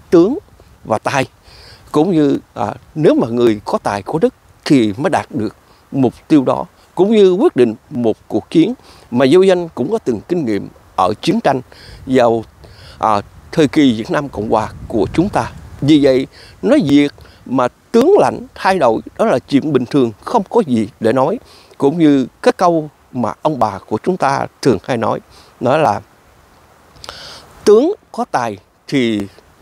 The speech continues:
có tài có đức, có tài là phải có đức. Đó là đức thắng tài, quyền quy chiếm bản,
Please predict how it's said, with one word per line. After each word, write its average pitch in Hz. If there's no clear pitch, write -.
có -
tài 120
có -
đức, 208
có 285
tài 143
là 110
phải 107
có -
đức. 226
Đó 147
là 175
đức 247
thắng 247
tài, 104
quyền 120
quy 151
chiếm 196
bản, 98